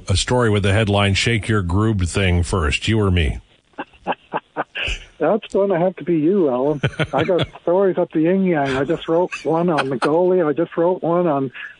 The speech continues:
Speaker 2: training camp roster. Now I'm just sitting down to write one on, uh, Charlie Huddy and Doug Weight being named to the Oilers Hall of Fame,
Speaker 1: Which is great.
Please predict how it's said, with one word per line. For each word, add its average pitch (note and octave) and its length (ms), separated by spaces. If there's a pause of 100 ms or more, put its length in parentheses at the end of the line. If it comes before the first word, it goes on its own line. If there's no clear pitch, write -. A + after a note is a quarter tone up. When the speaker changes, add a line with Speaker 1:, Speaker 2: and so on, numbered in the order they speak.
(100)
Speaker 2:
training F3+ 300
camp F3 320
roster. E3 400
Now D3+ 180
I'm E3+ 80
just D#3+ 200
sitting F3 220
down D#3+ 260
to B2 60
write D#3+ 260
one D#3 260
on, C3+ 320
uh, B2 260
Charlie D#3 320
Huddy E3+ 360
and C#3 120
Doug D#3 240
Weight E3+ 340
being C3 240
named C#3+ 300
to C#3+ 80
the B2+ 160
Oilers C#3+ 320
Hall C3+ 260
of - 100
Fame, D3+ 300
Speaker 1:
Which A#2 220
is F2+ 120
great. B1 420